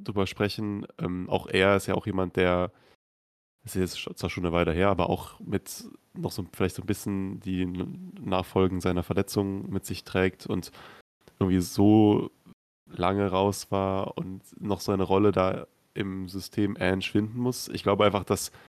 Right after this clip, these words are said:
dieses Trio aus Sarr, Bissouma und Maddison, was ja auch die ersten zehn Spiele oder ab, ab dem zweiten Spieltag dann, ähm, gesetzt war, das hat sich einfach so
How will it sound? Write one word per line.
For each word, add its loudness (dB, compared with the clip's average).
dieses -2
Trio 4
aus 0
Sarr, 2
Bissouma -4
und 0
Maddison, -2
was -6
ja 0
auch -6
die -2
ersten -4
zehn -2
Spiele -2
oder -6
ab, -12
ab -6
dem -6
zweiten 0
Spieltag -4
dann, 0
ähm, -4
gesetzt 0
war, 2
das 0
hat -2
sich -6
einfach -6
so 2